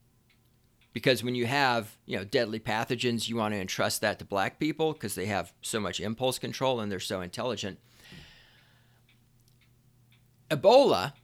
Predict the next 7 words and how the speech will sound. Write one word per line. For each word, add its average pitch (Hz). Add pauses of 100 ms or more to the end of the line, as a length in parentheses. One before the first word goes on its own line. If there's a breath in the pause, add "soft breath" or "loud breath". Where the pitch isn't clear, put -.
(880)
is 143
a 135
B 190
S 190
L 143
level 117
four 110